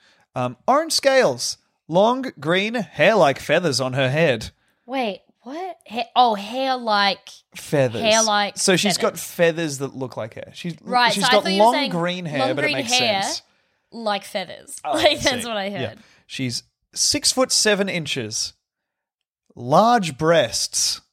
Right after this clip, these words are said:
Speaker 2: Wait, she's six foot. Oh, right.
Speaker 1: Six foot seven inches. Sorry, yeah, no, this has been an absolute, uh, parade of measurements. Six foot seven inches tall.
Speaker 2: Yes.
Speaker 1: Large breasts.
Speaker 2: Okay.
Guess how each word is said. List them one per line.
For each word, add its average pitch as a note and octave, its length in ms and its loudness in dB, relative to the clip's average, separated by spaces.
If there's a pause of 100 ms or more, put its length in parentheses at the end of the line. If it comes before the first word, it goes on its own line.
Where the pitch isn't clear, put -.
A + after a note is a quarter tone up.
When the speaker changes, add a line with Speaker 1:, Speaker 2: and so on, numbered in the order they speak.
(280)
Speaker 2:
Wait, G3 240 -10
she's G3+ 300 -8
six - 420 -6
foot. - 280 -20
Oh, A3+ 140 6
right. G3 340 0
Speaker 1:
Six - 240 -2
foot G#3 120 -4
seven E3 220 0
inches. D3 340 -4
Sorry, B2 280 6
yeah, A#2 200 0
no, A2 180 -6
this A#2+ 140 -4
has C3 100 -6
been B2 220 -4
an A2 240 -6 (100)
absolute, A#2 500 -6 (1040)
uh, C3+ 200 0
parade D#3+ 480 6
of C3+ 240 -2 (220)
measurements. A#2+ 540 -6
Six - 460 0
foot B3 140 0
seven G3+ 260 2
inches D#3+ 420 0 (420)
tall. B2+ 560 -2
Speaker 2:
Yes. G3 360 -4 (560)
Speaker 1:
Large F3 540 2
breasts. - 720 0 (460)
Speaker 2:
Okay. G3 400 -4